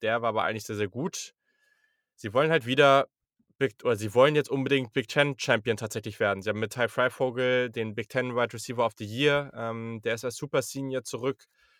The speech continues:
Ähm, viele, viele Spieler, die zurückgekommen sind. Eine gute Wide Receiver Gruppe generell tatsächlich. Auch mit dem Florida State Transfer D J Matthews. Guter Tight End.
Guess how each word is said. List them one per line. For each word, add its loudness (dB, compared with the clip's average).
Ähm, -10
viele, 0
viele 0
Spieler, -6
die -8
zurückgekommen -8
sind. -6
Eine -14
gute -6
Wide 0
Receiver -4
Gruppe -10
generell -2
tatsächlich. -6
Auch -4
mit -12
dem -10
Florida -4
State -4
Transfer -6
D -10
J -6
Matthews. -6
Guter -4
Tight -2
End. -2